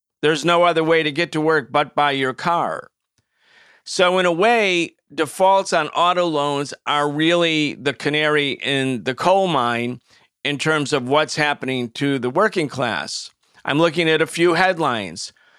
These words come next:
"Car prices might be unsustainable for buyers." Well, that's truly an understatement. "America's consumer debt stress is mounting. Mortgage rates top seven percent. Credit card liabilities hit one trillion.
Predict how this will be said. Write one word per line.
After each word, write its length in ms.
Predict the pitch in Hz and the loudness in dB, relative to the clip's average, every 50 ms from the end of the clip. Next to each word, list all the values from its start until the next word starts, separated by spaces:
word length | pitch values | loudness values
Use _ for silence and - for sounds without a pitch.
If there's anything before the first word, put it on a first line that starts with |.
| _ _ _ _ - | _ _ _ _ -2
"Car 280 | - 170 208 247 254 | 2 4 4 4 2
prices 560 | 247 - 185 175 170 175 170 - 185 175 147 170 | 0 0 0 0 0 0 0 -2 -4 -4 -2 -2
might 220 | 175 175 175 - | -2 -2 -2 -2
be 120 | 175 170 | -2 -2
unsustainable 840 | 139 147 175 185 180 - 190 175 - - 196 190 202 196 185 190 185 165 | 0 0 0 -2 -2 -2 -4 -2 -2 -2 0 0 0 0 0 0 0 0
for 160 | - 190 165 | 0 -4 -2
buyers." 680 | 156 180 185 196 190 170 131 92 65 - - - - - _ | 0 0 0 2 2 0 -2 -2 -4 -8 -12 -14 -16 -14 _
Well, 360 | 110 113 117 117 120 113 - _ _ _ - | -4 -2 0 0 -2 -4 -6 _ _ _ -4
that's 420 | 113 120 120 - - - - - _ _ _ | -2 -2 -2 -2 -6 -10 -12 -12 _ _ _
truly 320 | - - 160 156 127 117 | -6 -2 0 0 0 0
an 120 | 110 107 107 | 0 0 -2
understatement. 720 | 107 107 101 101 - - 107 95 - - 107 139 156 - _ _ _ _ _ _ _ _ _ - - - - - - - | -2 -4 -4 -6 -6 -4 -4 -4 -4 -4 -4 -6 -6 -6 _ _ _ _ _ _ _ _ _ -20 -20 -20 -20 -20 -10 -4
"America's 640 | - 135 139 160 170 180 196 214 202 - 208 190 170 | -2 0 2 4 4 4 4 2 2 0 0 0 -2
consumer 640 | - - 180 170 156 - - 214 214 208 202 202 185 | -2 -4 -4 -4 -4 -2 0 0 2 2 2 0 0
debt 400 | 143 113 - 170 170 190 185 - | -2 -2 0 0 2 2 0 -2
stress 480 | - - - 156 170 170 170 - - | -6 -4 0 2 2 2 2 0 -2
is 180 | 156 160 139 120 | -4 -4 -4 -2
mounting. 680 | 135 143 160 175 185 185 - 160 139 120 101 92 90 - _ _ _ _ _ - - _ - | -2 0 0 0 0 -2 -4 -4 -4 -4 -6 -8 -12 -16 _ _ _ _ _ -20 -20 _ -4
Mortgage 540 | - 139 160 180 190 196 185 196 180 139 156 | 0 2 4 4 4 2 0 -2 -2 0 0
rates 340 | 165 170 170 165 139 - | 2 2 0 0 -4 -8
top 300 | - - 165 170 170 - | -4 -2 0 0 0 0
seven 420 | - - - 185 180 185 196 196 175 | -2 -2 0 0 0 2 0 -2 -2
percent. 600 | - 170 156 139 - - 147 135 147 160 - - _ _ _ _ _ _ _ _ | -2 -4 -4 -2 -2 0 0 0 0 -2 -6 -12 _ _ _ _ _ _ _ _
Credit 360 | - - 180 180 190 196 - | 0 0 2 2 2 0 -2
card 300 | - 175 170 165 165 156 | -2 0 2 2 2 2
liabilities 840 | 151 160 160 160 165 165 156 143 156 165 170 170 160 165 160 147 - | 2 2 2 2 2 0 0 2 2 2 2 2 2 0 -2 -2 -2
hit 240 | - 156 - - - | -2 -2 -2 -2 -2
one 240 | 139 156 165 156 147 | 0 0 0 0 -2
trillion. 720 | - - - 190 202 196 180 156 139 131 135 143 147 151 | -4 -2 0 2 2 2 2 2 0 0 -2 -2 -4 -6